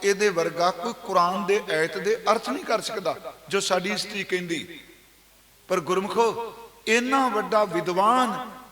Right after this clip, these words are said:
ਤੇ ਸਾਰਾ ਦਿਨ ਲੰਗਰ ਦੇ ਭਾਂਡਿਆਂ 'ਚ ਖਲੋਤਾ ਰਹਿੰਦਾ, ਹੱਥੀਂ ਆਟਾ ਗੁੰਨੀ ਜਾਂਦੇ ਨੇ,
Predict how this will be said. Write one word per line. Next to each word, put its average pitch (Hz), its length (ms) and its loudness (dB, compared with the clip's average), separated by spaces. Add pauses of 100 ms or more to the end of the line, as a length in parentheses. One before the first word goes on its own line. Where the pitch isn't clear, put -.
(280)
ਤੇ 180 80 -4
ਸਾਰਾ 175 400 4
ਦਿਨ 170 240 -4
ਲੰਗਰ 151 320 -2
ਦੇ 147 140 -6
ਭਾਂਡਿਆਂ 120 420 -6
'ਚ 110 140 -12
ਖਲੋਤਾ 113 340 -12
ਰਹਿੰਦਾ, 98 200 -18 (1200)
ਹੱਥੀਂ 175 280 0
ਆਟਾ 170 260 2
ਗੁੰਨੀ 165 280 -6
ਜਾਂਦੇ 147 340 -4
ਨੇ, 131 160 -14